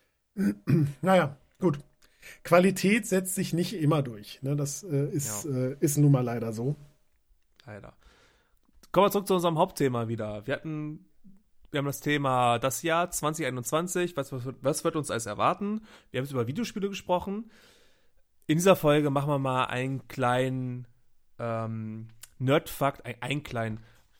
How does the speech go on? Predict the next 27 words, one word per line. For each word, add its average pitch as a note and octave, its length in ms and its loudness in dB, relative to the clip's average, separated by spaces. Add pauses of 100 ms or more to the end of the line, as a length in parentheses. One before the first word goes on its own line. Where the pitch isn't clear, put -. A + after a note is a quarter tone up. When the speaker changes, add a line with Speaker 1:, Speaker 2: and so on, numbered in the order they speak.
(140)
Speaker 2:
Nerdfakten F#3 880 2 (100)
hatten D3 180 -4
wir D#3 120 -2
mal D#3+ 260 -4 (120)
bei - 60 -12
uns C3 100 -10
eingebaut. D3+ 480 -2
Und C3 120 -12
dieses C#3 140 -6
Mal D3 100 -2
gibt's C3+ 140 -8
ein B2+ 180 -8
Nerdfakten-Spezial. C3 1300 -6 (460)
Und C#3+ 140 -8
zwar C#3+ 420 0
wollen D#3 240 4
wir D3+ 100 0
jetzt C#3+ 520 -6 (280)
die G3+ 300 -2 (380)
Spieleserien A2+ 880 0
ehren, A2+ 380 -6
die B2 140 -6
nächstes C3 380 -6
Jahr, C3 220 -2
oh, B2+ 100 0 (140)
nächstes A#2 300 -8
Jahr, - 220 -14